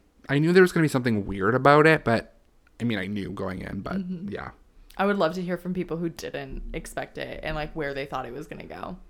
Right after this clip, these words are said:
Speaker 2: Should we rate it? Story. Ten out of ten for me.
Speaker 1: I'm gonna say an eight.
Speaker 2: I might actually go down to a nine.
Speaker 1: <laughs> You were solid.
Speaker 2: There are a couple of things that I f-,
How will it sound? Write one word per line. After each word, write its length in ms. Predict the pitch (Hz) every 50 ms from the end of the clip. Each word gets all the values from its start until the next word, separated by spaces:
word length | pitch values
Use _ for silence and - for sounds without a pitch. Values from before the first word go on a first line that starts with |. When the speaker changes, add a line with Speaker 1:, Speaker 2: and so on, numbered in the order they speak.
| - _ _ _ _ -
Speaker 2:
Should 180 | - - 226 214
we 80 | 202
rate 200 | 185 180 151 151
it? 180 | 165 262 330 - - - - - _ _ -
Story. 460 | - - - 196 175 135 - - 175 - - _ _ _ - -
Ten 300 | - 185 196 185 180 160
out 160 | - 151 143
of 80 | 143 -
ten 240 | - - 127 117 117
for 120 | - 139
me. 120 | 127 - -
Speaker 1:
I'm 160 | 123 123 135
gonna 120 | 147 156
say 320 | 156 - 185 180 185 185 -
an 580 | - 135 127 127 131 127 135 139 123 120 107 - -
eight. 360 | - - - - - - - - _ _ _ _ _ _ _ -
Speaker 2:
I 60 | 208 247
might 140 | 269 269
actually 260 | 269 262 262 - 247 226
go 160 | 196 185 180
down 220 | 180 165 151 165
to 120 | - 190 165
a 60 | 151
nine. 300 | 143 131 123 - 156 - - _ _ -
Speaker 1:
<laughs> 80 | - - - - - - - - - - 440 - - 349 262 240 -
You 120 | - 120 113
were 100 | 110 110
solid. 600 | - - - - 95 - - - - - - - -
Speaker 2:
There 300 | 202 202 226 220 - -
are 260 | 202 208 202 226 247 277
a 60 | 240
couple 380 | - - 214 190 185 196 202
of 120 | 196 185 185
things 400 | - 175 165 160 160 160 165 -
that 140 | - 175 165
I 100 | 160 165
f-, 120 | 170 -